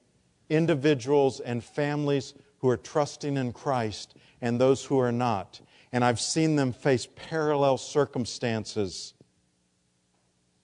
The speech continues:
And I've seen again and again God sustain families through the worst of things that we can imagine who are trusting in Christ.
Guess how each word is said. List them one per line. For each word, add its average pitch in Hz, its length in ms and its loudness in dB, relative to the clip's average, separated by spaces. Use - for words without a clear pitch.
And 110 160 -8
I've 107 200 -4
seen 135 320 -2
again 113 340 -4
and 117 140 -6
again 101 400 -8
God 113 280 -4
sustain 113 880 -8
families 123 800 -6
through 123 300 -2
the 120 100 -2
worst 135 680 2
of 120 120 0
things 113 760 -4
that 127 140 2
we 135 160 0
can 131 180 -4
imagine 113 800 -2
who 127 100 -4
are 110 100 0
trusting 120 580 -6
in 104 160 -4
Christ. 107 680 -6